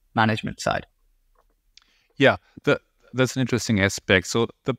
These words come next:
Speaker 2: the personalization, we talked about headless a lot and we talked about decoupled a lot.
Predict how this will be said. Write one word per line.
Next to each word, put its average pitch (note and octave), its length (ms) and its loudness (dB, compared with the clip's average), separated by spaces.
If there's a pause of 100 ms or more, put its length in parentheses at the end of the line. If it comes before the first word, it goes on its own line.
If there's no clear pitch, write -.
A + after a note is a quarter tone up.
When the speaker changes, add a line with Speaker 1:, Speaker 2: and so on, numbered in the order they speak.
Speaker 2:
the C3 120 -4
personalization, B2 1080 -2 (160)
we A2 80 -6
talked B2+ 180 0
about A#2+ 160 0
headless A#2+ 460 0
a A#2+ 60 -4
lot G#2+ 280 2
and G#2+ 80 -2
we G#2+ 60 0
talked A2+ 280 -4
about G#2+ 280 -2
decoupled G#2 640 -2
a A#2 60 -6
lot. G#2 340 2